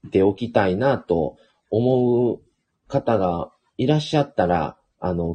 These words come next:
聞いていただけたらと思います。まあ、記憶が全部定かではない部分があったりとか、やっぱり全部が全部は覚えてないので、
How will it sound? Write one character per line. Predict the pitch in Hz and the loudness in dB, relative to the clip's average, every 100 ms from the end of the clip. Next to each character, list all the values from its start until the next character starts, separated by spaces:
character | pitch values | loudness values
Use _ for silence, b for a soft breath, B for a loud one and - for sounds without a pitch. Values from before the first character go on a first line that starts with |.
| - | -4
聞 | 113 | -4
い | 101 | 0
て | 101 | 0
い | 98 | 2
た | 110 | 0
だ | 101 95 | 0 -2
け | 98 | -2
た | 82 | -2
ら | 80 78 | -2 -4
と | 76 65 - _ _ _ - | -4 -4 -8 _ _ _ -6
思 | 92 87 | 0 0
い | 82 | 0
ま | 80 - | -4 -6
す。 | 73 - - _ _ _ _ _ - - _ _ _ _ _ _ _ | -6 -6 -10 _ _ _ _ _ -20 -20 _ _ _ _ _ _ _
ま | 123 | -2
あ、 | 107 | -2
記 | - - 123 | -2 0 2
憶 | 123 135 | 2 2
が | 131 127 | 2 2
全 | 139 175 147 | 4 2 2
部 | 113 101 95 - - - | 4 4 2 -2 -16 -16
定 | - 143 123 | -2 2 2
か | 117 | 2
で | 98 | 2
は | 90 85 | 2 2
な | 90 | 0
い | 98 | 2
部 | 98 123 | 2 2
分 | 110 101 | 2 0
が | 82 87 | -2 -4
あ | |
っ | - | 0
た | 104 | 0
り | 95 82 | 0 -4
と | 82 | -4
か、 | 98 95 69 | -2 -2 -2
や | 107 | -6
っ | 104 | -6
ぱ | 156 | -6
り | 131 98 | -6 -6
全 | 117 175 156 | -6 -4 -4
部 | 120 | -4
が | 104 | -4
全 | 92 117 101 | -2 -4 -4
部 | 87 | -2
は | 90 | -2
覚 | 107 117 | 0 -2
え | 117 | -2
て | 120 | -2
な | 110 110 | 0 0
い | 90 | -2
の | 82 | -2
で、 | 90 90 73 | 0 0 -2